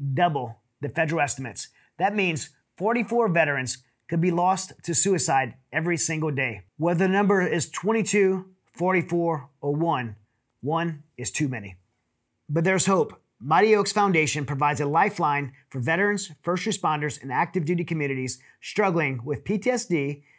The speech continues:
depression, and thoughts of suicide. Our non-clinical, faith-based, peer-to-peer programs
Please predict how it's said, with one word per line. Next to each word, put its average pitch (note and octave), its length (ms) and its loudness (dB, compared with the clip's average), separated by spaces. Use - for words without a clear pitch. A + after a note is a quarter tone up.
depression, F#3 580 -2
and C#3 120 -8
thoughts D3+ 240 -2
of C#3+ 80 -6
suicide. A2+ 580 -4
Our D#3 120 4
non-clinical, F3+ 760 4
faith-based, F#3 840 0
peer-to-peer F#3+ 500 0
programs D3 640 0